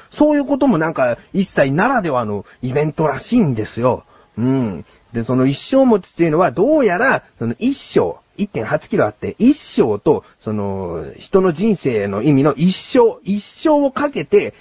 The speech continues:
一生丸く長生きできるようにという願いを込めて、その誕生日に使用するらしいんですよね。えー、で、その、他にも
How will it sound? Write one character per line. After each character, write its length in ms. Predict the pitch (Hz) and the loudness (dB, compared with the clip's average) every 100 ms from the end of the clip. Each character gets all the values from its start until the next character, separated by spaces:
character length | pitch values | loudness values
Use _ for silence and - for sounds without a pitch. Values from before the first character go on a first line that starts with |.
| _ | _
一 160 | 175 220 | -2 -2
生 440 | - - 311 302 | -2 0 2 4
丸 300 | 285 285 294 | 2 2 2
く 160 | 269 220 | 0 2
長 280 | 214 214 294 | 2 2 0
生 120 | 294 | 0
き 140 | 247 | -2
で 120 | 220 | -2
き 180 | 233 302 | -2 0
る 80 | 285 | 2
よ 180 | 277 269 | 2 2
う 40 | |
に 120 | 311 | 2
と 120 | 302 220 | 4 4
い 80 | |
う 260 | 170 147 156 | 4 4 4
願 180 | 233 233 | 2 0
い 100 | 202 | -2
を 120 | 185 - | -2 -4
込 180 | 311 | -4
め 200 | 302 294 | 0 -2
て、 340 | 269 - 285 147 - - | -2 2 2 0 -12 -8
そ 80 | 139 | -6
の 140 | 139 | -4
誕 300 | - 170 180 | -6 -4 0
生 160 | 185 170 | 2 2
日 120 | 147 | 2
に 160 | 254 240 | 0 -2
使 240 | - - | -4 -4
用 160 | 151 135 | -2 -2
す 160 | - | -6
る 100 | 131 | -4
ら 160 | 127 131 | -2 -4
し 100 | - | 0
い 40 | |
ん 80 | 151 | 0
で 80 | 104 | 0
す 100 | - | -6
よ 80 | - | -2
ね。 280 | 220 320 - - - | 2 2 0 -20 -10
え 20 | 117 | -6
ー、 760 | 117 113 107 104 95 90 92 | -4 -2 -2 -2 -4 -8 -10
で、 120 | 110 | -8
そ 160 | 120 139 | -4 -2
の、 260 | 139 139 135 | 0 2 0
他 220 | 147 208 | 0 2
に 80 | 208 | 2
も 260 | 170 156 | 2 0